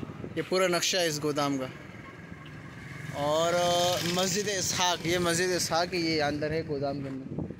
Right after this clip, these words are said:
अब ये राड देख सकते हैं, ये बड़े-बड़े कंपनियों में आके यहाँ से माल लेके जाते हैं। ये सब बाहर मुल्क से import किया हुआ माल होता है। तो यहाँ पर ये आप लोग आज, आज की वीडियो में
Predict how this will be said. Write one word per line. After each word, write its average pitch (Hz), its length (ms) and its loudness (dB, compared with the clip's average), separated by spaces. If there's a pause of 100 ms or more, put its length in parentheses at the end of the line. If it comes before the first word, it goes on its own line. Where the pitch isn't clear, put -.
(320)
अब 143 140 -2
ये 160 140 4
राड 165 280 4
देख 170 200 2
सकते 170 280 0
हैं, 160 60 4
ये 160 80 4
बड़े-बड़े 170 400 4
कंपनियों 165 520 2
में 160 340 2
आके 156 300 0
यहाँ 160 220 2
से 165 120 0
माल 156 240 2
लेके 151 220 0
जाते 147 220 0
हैं। 175 100 0
ये 190 60 2
सब 185 260 0
बाहर 180 380 0
मुल्क 165 240 -2
से 165 200 -2 (140)
import 160 400 0
किया 160 120 2
हुआ 151 160 4
माल 147 260 0
होता 135 200 -4
है। - 300 -10 (2500)
तो 151 60 -6
यहाँ 156 280 2
पर 160 220 0
ये 156 280 4
आप 151 200 2
लोग 156 260 0
आज, 156 400 0 (480)
आज 156 260 2
की 170 120 -2
वीडियो 160 320 2
में 160 500 0